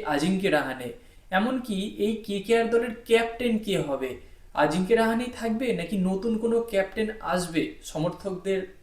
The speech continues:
মনে আনন্দ দিতে? সেই সঙ্গে রচিন রবীন্দ্র, এই প্লেয়ারটার actually রোল কি হবে, রিজার্ভ বেঞ্চে থাকবে নাকি এত সুন্দর একটা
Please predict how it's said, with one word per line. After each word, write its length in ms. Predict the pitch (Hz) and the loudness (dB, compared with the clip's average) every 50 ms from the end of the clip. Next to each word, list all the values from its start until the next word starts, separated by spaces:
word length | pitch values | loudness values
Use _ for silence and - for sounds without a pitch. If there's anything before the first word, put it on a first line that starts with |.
| - - - 143 | -20 -14 -6 -2
মনে 200 | 147 156 160 160 151 151 | 0 0 2 0 0 -2
আনন্দ 220 | 147 156 160 165 165 160 160 | -2 -2 -2 -2 -2 -4 -4
দিতে? 180 | 170 - - 202 214 - - - - - - - - | -6 -4 -6 -6 -8 -8 -12 -20 -20 -20 -12 -4 0
সেই 160 | 233 240 233 240 | 0 0 2 2
সঙ্গে 280 | 269 247 233 208 180 180 - - - - - 156 | 2 0 2 0 0 -2 -4 -6 -10 -4 2 4
রচিন 300 | 156 160 156 - 240 240 220 185 | 4 4 4 2 0 0 2 2
রবীন্দ্র, 340 | 175 165 165 165 156 143 131 131 127 127 - - - - - - 196 | 4 2 4 2 0 0 0 -2 -2 -4 -6 -14 -20 -14 -4 0 0
এই 80 | 226 226 - | 0 0 0
প্লেয়ারটার 380 | 240 226 220 220 - 247 247 247 - 196 | 0 0 0 2 2 0 -2 0 0 -2
actually 320 | 180 - - 233 220 226 208 165 | -4 -2 -2 -2 0 0 2 4
রোল 160 | 160 185 214 220 202 - | 6 6 6 6 4 0
কি 80 | - 180 160 | -4 -4 -2
হবে, 220 | 151 139 135 135 131 - - - - - - - 147 | -2 -2 -2 -2 -4 -4 -8 -14 -20 -14 -4 6 8
রিজার্ভ 280 | 147 160 151 214 214 208 196 | 8 8 10 8 6 6 4
বেঞ্চে 260 | 240 247 220 - 247 233 196 | 2 0 0 0 -2 -4 -2
থাকবে 320 | 226 233 220 220 262 254 202 151 - - - - - - - - 165 151 | -2 -2 0 0 0 0 0 -2 -2 -6 -12 -18 -20 -20 -14 -2 2 2
নাকি 280 | 151 156 156 165 160 160 151 147 147 - 160 170 | 4 4 2 2 4 6 6 6 4 4 2 2
এত 100 | - 226 233 - | 4 4 4 4
সুন্দর 240 | - 226 214 214 233 233 233 | 4 2 4 4 4 4 4
একটা 140 | 233 - 226 | 2 2 -2